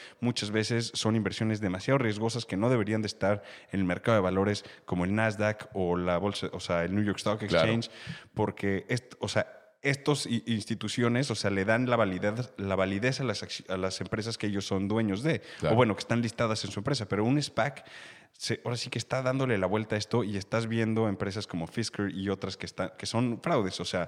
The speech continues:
Speaker 2: <laughs>
Speaker 1: Nikola, ha-, hay muchísimas que li-, literal
Speaker 2: No
Speaker 1: son
Speaker 2: tienen
Speaker 1: fraudes.
Speaker 2: nada, no tienen nada de I P, no hay nada, ah,
Speaker 1: Y,
Speaker 2: único,
Speaker 1: y
Speaker 2: no.
Speaker 1: la gente les está aventando dinero y esto, el único que está tomando el riesgo y perdiendo al
Speaker 2: El
Speaker 1: final del día es el
Speaker 2: inversionista.
Speaker 1: inversionista privado.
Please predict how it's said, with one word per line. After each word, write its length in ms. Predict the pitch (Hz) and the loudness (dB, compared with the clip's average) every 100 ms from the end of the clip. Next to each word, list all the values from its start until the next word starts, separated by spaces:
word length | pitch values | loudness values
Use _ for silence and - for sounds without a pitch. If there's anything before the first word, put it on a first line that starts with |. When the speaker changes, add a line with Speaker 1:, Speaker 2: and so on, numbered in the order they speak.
| - | -4
Speaker 2:
<laughs> 140 | - - | -10 0
Speaker 1:
Nikola, 540 | 127 120 120 113 104 - - - | 0 2 4 4 4 -2 -14 0
ha-, 140 | 117 - | 0 4
hay 120 | 139 | 4
muchísimas 600 | 156 147 156 147 143 143 | 4 2 0 2 4 4
que 180 | 139 98 - | 0 -4 -2
li-, 140 | 104 - - - | -6 -8 -16 -6
literal 320 | 117 117 131 156 | -2 2 4 6
Speaker 2:
No 40 | |
Speaker 1:
son 120 | 196 | 6
Speaker 2:
tienen 120 | 175 135 | 6 8
Speaker 1:
fraudes. 180 | 123 113 | 8 8
Speaker 2:
nada, 260 | 95 82 65 | 6 4 4
no 180 | 104 107 | 2 4
tienen 380 | 135 117 104 | 4 4 4
nada 220 | 107 113 104 | 6 6 6
de 200 | 98 104 | 4 4
I 60 | |
P, 300 | - 107 101 | 2 2 4
no 120 | 98 | 4
hay 100 | 98 | 4
nada, 720 | 98 101 98 98 92 87 76 - | 4 4 6 6 6 4 2 4
ah, 280 | 90 87 - | 6 6 6
Speaker 1:
Y, 40 | |
Speaker 2:
único, 720 | 117 113 101 - 101 90 85 | 6 6 4 4 6 8 6
Speaker 1:
y 80 | 78 | 4
Speaker 2:
no. 140 | 92 - | 4 4
Speaker 1:
la 80 | 127 | 4
gente 340 | 143 139 160 | 0 0 2
les 160 | 156 135 | 0 0
está 220 | - 143 | -2 0
aventando 440 | 151 143 143 143 | 0 0 0 2
dinero 380 | 139 139 156 113 | 2 2 2 2
y 260 | 120 127 143 | 0 2 4
esto, 320 | 139 151 147 | 4 2 4
el 220 | 110 117 | 6 8
único 240 | 156 139 | 8 6
que 60 | 110 | 4
está 160 | - 123 | 0 2
tomando 340 | 127 123 120 | 4 4 4
el 60 | 113 | 2
riesgo 340 | 117 117 95 90 | 2 0 0 -2
y 100 | 104 | 0
perdiendo 460 | 95 101 120 127 | 0 2 2 2
al 80 | 120 | 4
Speaker 2:
El 60 | 107 | 6
Speaker 1:
final 140 | 113 | 6
del 80 | 117 | 6
día 140 | 117 127 | 6 4
es 240 | 87 104 | 4 2
el 60 | 110 | 0
Speaker 2:
inversionista. 220 | 101 101 | -2 -2
Speaker 1:
inversionista 440 | 95 98 98 101 104 | -2 0 -2 -2 -2
privado. 400 | 92 95 110 | 0 2 2